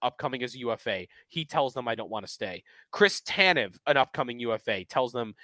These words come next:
that, "I'm not re-signing here." Um, whether it's Elias Lindholm, this is really the biggest name here,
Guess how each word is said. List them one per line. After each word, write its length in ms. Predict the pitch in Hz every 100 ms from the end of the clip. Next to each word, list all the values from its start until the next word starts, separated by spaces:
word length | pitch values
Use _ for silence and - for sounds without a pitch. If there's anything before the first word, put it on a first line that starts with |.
| -
that, 100 | 127
"I'm 160 | 123 120
not 240 | 123 110
re-signing 500 | 120 110 120 110 101
here." 220 | 98 90 85 _ - -
Um, 480 | - 127 120 117 110 - _ _ _
whether 300 | - 156 151
it's 100 | 147 -
Elias 400 | 170 156 175 -
Lindholm, 540 | 135 208 226 135 104 -
this 100 | -
is 100 | -
really 160 | 180 151
the 80 |
biggest 340 | 113 180 143 -
name 200 | 101 98
here, 200 | 104